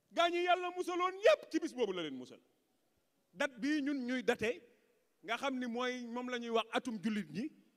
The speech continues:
bis boobu lañ koy feete. Dañuy def ca Tasuwaa reer itam xarit yooyu bu ñu xëyee julli yawma Asura. Bis boobu la Cheikh Mouhamadou Moustapha feeñ.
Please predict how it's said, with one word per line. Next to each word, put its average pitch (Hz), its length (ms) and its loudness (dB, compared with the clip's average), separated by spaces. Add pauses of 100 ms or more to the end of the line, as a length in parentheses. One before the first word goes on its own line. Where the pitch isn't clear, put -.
(140)
bis 214 200 -4
boobu 202 320 -8
lañ 208 200 -6
koy 202 160 -2
feete. 147 340 -6
Dañuy 190 320 -6
def 170 180 -4 (280)
ca 190 100 -6
Tasuwaa 170 640 -6 (400)
reer 170 240 -2
itam 160 240 -8
xarit 147 280 -6
yooyu 147 260 0
bu 127 140 -4
ñu 165 100 -4
xëyee 139 420 -4
julli 143 240 -4
yawma 117 300 -4
Asura. 92 340 -16 (2250)
Bis 139 140 -16
boobu 165 240 -8
la 160 100 -8
Cheikh 156 200 -8
Mouhamadou 139 400 -8
Moustapha 131 400 -10
feeñ. 101 280 -14